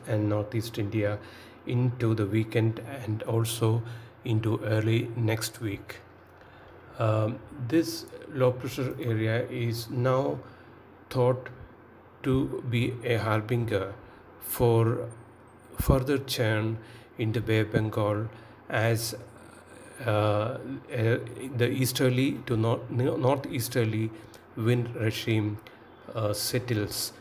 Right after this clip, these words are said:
expectedly into the second week of October.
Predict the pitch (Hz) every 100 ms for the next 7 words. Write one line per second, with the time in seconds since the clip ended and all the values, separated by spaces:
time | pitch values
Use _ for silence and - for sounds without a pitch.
0 | - 131 - - 151 139 113 110 113 113
1 | - - - - - 120 113 123 117 113
2 | - - 120 117 110 - - 127 - 117
3 | 113 - 120 113 110 - 117 107 - -
4 | 107 - 110 98 98